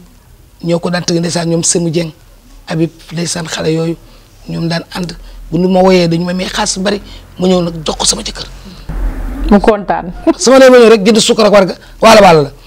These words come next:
Speaker 1: Jëndal ko ci ay affaire, ni ko am. Moom nag,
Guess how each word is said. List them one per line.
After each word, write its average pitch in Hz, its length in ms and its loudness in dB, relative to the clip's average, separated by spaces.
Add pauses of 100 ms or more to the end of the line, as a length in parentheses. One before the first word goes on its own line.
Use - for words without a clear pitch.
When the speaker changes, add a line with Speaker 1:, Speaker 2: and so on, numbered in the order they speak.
(640)
Speaker 1:
Jëndal 214 240 4
ko 208 100 0
ci 190 100 2
ay 175 120 0
affaire, 165 240 -2
ni 190 80 -2
ko - 80 -6
am. - 100 -8 (880)
Moom 180 180 -2
nag, 208 120 0